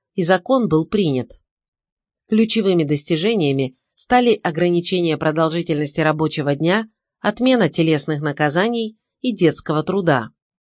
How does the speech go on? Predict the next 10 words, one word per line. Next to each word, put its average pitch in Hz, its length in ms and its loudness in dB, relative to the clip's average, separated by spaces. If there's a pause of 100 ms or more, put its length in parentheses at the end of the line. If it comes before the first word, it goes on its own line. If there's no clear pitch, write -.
(720)
Покидая 175 540 2
заседание 147 640 0
совета, 156 540 0 (340)
ликующая 214 640 0
Шарлотта 185 680 0 (220)
написала 190 640 2
мужу 175 400 0 (160)
в - 100 -20
торжественном 156 760 0
тоне: 147 460 -4